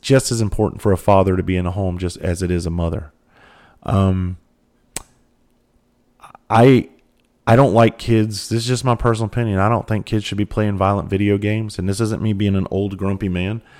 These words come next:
I don't think kids should be listening to music with a, a lot of, um, death and killing in it. I think what happens over time is it desensitizes the human brain. And I talk about, um, suicide ideation in my class, and I talk about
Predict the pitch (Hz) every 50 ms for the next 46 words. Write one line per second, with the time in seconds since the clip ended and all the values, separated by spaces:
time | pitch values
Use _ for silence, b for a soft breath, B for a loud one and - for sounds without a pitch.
0 | B B B B B B B B - 107 120 - - - 117 110 - - - 113
1 | 110 - - 110 107 110 104 98 107 - - 117 107 104 98 - 98 92 95 95
2 | 98 98 107 101 - - 92 - - 90 92 95 - 92 87 92 90 95 98 92
3 | 87 - - - 90 85 85 85 90 87 95 92 98 101 - - 90 82 - -
4 | 104 98 98 107 107 113 110 117 123 - _ _ B B B B B B B B
5 | B 107 - - 127 127 - 120 80 107 107 110 117 - 123 113 104 104 95 95
6 | 92 - 120 104 104 104 95 92 92 - 95 104 104 98 - - 107 - - -
7 | - 104 98 95 92 90 90 85 90 87 - 107 104 95 90 87 87 101 101 95
8 | 87 85 85 - B B B B B B B B B - - 101 98 98 98 98
9 | 95 98 - - - - - - - - - - - - - - - - _ _
10 | _ _ _ _ _ - - - - - 110 107 - - 123 120 120 - 127 110
11 | 104 101 98 95 - - - - - 95 95 92 95 90 - - 131 127 113 -
12 | - 104 92 95 92 92 92 95 95 95 92 90 - 95 95 92 90 87 87 87
13 | - - 110 104 98 95 98 - 104 95 95 - - 123 127 - - 107 101 98
14 | 95 - - B